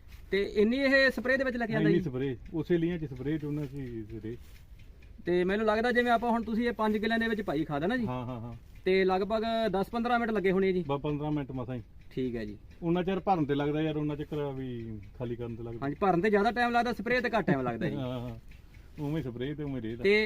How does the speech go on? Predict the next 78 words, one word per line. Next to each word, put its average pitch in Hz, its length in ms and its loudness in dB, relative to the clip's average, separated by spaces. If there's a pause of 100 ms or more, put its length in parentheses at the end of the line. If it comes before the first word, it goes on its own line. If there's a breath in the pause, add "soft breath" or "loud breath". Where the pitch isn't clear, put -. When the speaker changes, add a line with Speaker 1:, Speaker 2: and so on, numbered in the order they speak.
(160)
Speaker 1:
ਇੱਕ 214 140 -2
ਵਾਰ 226 260 2
ਦੇ 233 120 0
ਵਿੱਚ 226 160 0
ਜੀ 226 200 -2
ਆਪਣੀ 226 300 0
ਇਹਦੇ 226 160 0
ਵਿੱਚ 214 140 -2
ਜਿਹੜੀ 226 220 -4
ਖਾਦ 160 400 0
ਆ 196 60 4
ਉਹ 202 100 4
ਕਿੰਨੀ 202 260 4
ਪੈ 175 160 2
ਜਾਂਦੀ 127 180 0
ਹੈ 123 40 0
ਜੀ? 113 100 -6 (240)
Speaker 2:
ਇਹ 170 80 0
ਸੱਤ 147 280 0
ਗੱਟੇ, 139 280 -6
ਸੱਤ 143 220 -4
Speaker 1:
ਸੱਤ 147 140 -6
Speaker 2:
ਤੋਂ, - 80 -2
Speaker 1:
ਗੱਟੇ 175 220 0
ਪੈਂਦੇ 143 200 -2
Speaker 2:
ਸੱਤ 151 100 -4
ਤੋਂ 160 140 0
ਅੱਠ 143 100 -6
ਗੱਟੇ 139 240 -8
ਪੈ 127 160 -8
ਜਾਂਦੇ 110 200 -8
ਵੇ। 110 60 -8
ਸੱਤ 113 320 -8
Speaker 1:
ਠੀਕ 123 100 -2
ਹੈ 127 40 -2
Speaker 2:
ਵੈਸੇ 131 140 -4
Speaker 1:
ਜੀ। 120 60 -10
Speaker 2:
ਬਸ 120 180 -8
ਠੀਕ 120 200 -8
ਆ। 120 40 -14 (340)
Speaker 1:
ਤੇ - 180 -10
ਇਹ 233 240 2
ਵੱਧ 202 260 0
ਘੱਟ 196 120 0
ਵੀ 160 60 2
ਹੋ 143 60 0
ਜਾਂਦੀ 117 160 0
ਹੈ 117 40 -4
ਜੀ? 107 100 -6
Speaker 2:
ਹਾਂ, 135 220 -4
ਕਿੰਨੀ 139 220 -4
ਮਰਜ਼ੀ। 120 320 -6 (260)
Speaker 1:
ਭਾਵੇਂ 165 240 0
ਇਹਨੂੰ 196 160 2
ਅੱਧਾ 196 180 0
ਗੱਟਾ 208 240 -2
ਪਾ 196 120 -2
ਲਓ 196 120 2
ਕਿੱਲੇ 190 200 0
ਦਾ, 190 100 2
Speaker 2:
ਭਾਵੇਂ 190 160 2
Speaker 1:
ਤੇ 190 60 -4
Speaker 2:
ਪੰਜ 202 120 0
Speaker 1:
ਭਾਵੇਂ 196 140 2
Speaker 2:
ਗੱਟੇ 170 120 2
Speaker 1:
ਪਾ 180 60 4
ਲਓ 175 100 2
Speaker 2:
ਪਾ - 0 -
ਲਓ। - 60 0
Speaker 1:
ਦੋ, 156 120 -6
ਪੰਜ 135 220 -2
ਗੱਟੇ 104 160 -8
ਜੀ। 98 120 -10
Speaker 2:
ਪੰਜ 113 200 -10
ਪਾ 117 120 -12
ਲਓ, 120 100 -8
ਭਾਵੇਂ 135 180 -6
ਦਸ, 123 140 -4